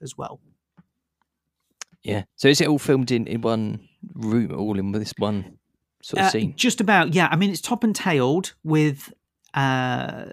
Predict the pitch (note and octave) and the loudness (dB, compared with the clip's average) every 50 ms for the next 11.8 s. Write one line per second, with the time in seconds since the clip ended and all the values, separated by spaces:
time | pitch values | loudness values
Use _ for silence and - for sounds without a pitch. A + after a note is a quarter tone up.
0 | - - - - F#3 C#3+ - D#3 C#3+ C#3+ C#3+ - - D#3+ D#3+ D#3+ D3 - - D#3 | -16 -16 -12 -8 -8 -4 0 2 2 2 2 0 0 0 2 2 2 0 0 0
1 | C3+ C3 B2+ B2 A#2+ B2 B2+ B2 B2 B2 C3+ D3+ D#3+ D3+ C3+ B2+ B2 A#2+ A#2+ B2 | 0 2 2 2 2 2 2 4 4 4 2 2 0 0 0 -2 -2 -2 -2 -2
2 | A#2+ A#2+ A#2+ A#2+ B2 - - D3 D3 - - - - A#2+ - - B2 A#2 A#2 A2+ | -2 -2 -2 -4 -6 -6 -8 -8 -8 -8 -8 -10 -10 -8 -8 -6 -6 -6 -6 -4
3 | A#2 B2 A#2 B2 C#3 D#3+ D#3 - C#3 B2+ C#3 C#3+ C#3+ C3+ B2 C3+ C#3 F3 - A#3 | -2 -2 0 0 -2 -2 -2 0 0 0 0 0 0 -2 -2 -4 -4 -4 -2 0
4 | A3+ G#3+ F#3+ - - _ - - - _ _ _ _ _ - - E3 D3+ C#3+ C#3 | 0 0 0 -2 -4 _ -20 -20 -20 _ _ _ _ _ -6 -4 -2 0 0 -2
5 | - D#3+ C#3+ - D3+ C3+ B2+ B2+ B2+ A#2+ A#2+ - C3+ B2 - B2 - - C#3+ A#2+ | -2 -4 -4 -2 -2 -2 -2 -2 -2 -2 -2 -2 -4 -4 -4 -6 -2 0 0 0
6 | A#2 A2+ A2+ A#2+ A#2 A2+ - - - - - - - - - B2 A#2+ C3 A#2+ B2+ | 0 0 0 -2 -2 -4 -6 -16 -20 -20 -20 -20 -12 -8 -6 -4 -2 -2 -2 -2
7 | B2+ B2+ - - _ _ _ _ _ _ _ _ _ _ _ - D#3+ C#3 C#3 C#3 | -4 -6 -8 -12 _ _ _ _ _ _ _ _ _ _ _ 0 2 4 4 4
8 | C3 C3 B2 A#2+ C#3+ A#2+ B2 C3 B2+ C3+ B2+ A#2+ A#2 A2 A#2 A2 A2 - - B2+ | 2 2 0 -2 -2 -2 -2 0 2 2 2 2 0 -2 -4 -4 -4 -4 -6 -6
9 | - C3 A#2 B2 C3 C3+ - F#3 F3+ G#3+ A#3+ A3+ F#3+ - F#3+ F#3 F3 - D#3+ - | -4 -4 -2 -2 -2 -2 0 2 2 4 4 2 2 0 -2 -2 -2 -2 -4 -2
10 | D3 C3+ B2 C3 B2+ B2 - B2+ A#2+ - B2+ B2+ B2 A#2+ A#2+ B2 A#2+ B2 B2+ C3 | -2 0 0 0 -2 -2 -4 -4 -4 -2 -2 -2 -2 -2 -2 -2 -2 0 0 0
11 | B2 A#2 A#2 - - - - - - _ - C#3+ D#3 D#3+ - | 0 0 -2 -6 -14 -20 -20 -20 -20 _ -4 0 0 0 2